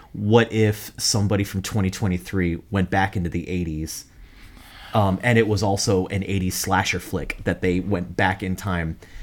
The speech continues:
to. That's it. Like, it was, it was just a plot hook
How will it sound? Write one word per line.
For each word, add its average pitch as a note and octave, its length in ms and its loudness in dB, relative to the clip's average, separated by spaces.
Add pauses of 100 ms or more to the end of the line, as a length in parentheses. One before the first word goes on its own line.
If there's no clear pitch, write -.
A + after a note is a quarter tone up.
(180)
to. F2+ 300 0 (100)
That's D#3 220 0
it. G#2+ 260 2 (220)
Like, G2+ 140 4
it B2+ 100 6
was, A#2+ 200 4
it B2+ 100 2
was A#2 160 4
just C3 240 4
a G#2 260 6 (140)
plot A#2+ 320 2
hook - 400 -2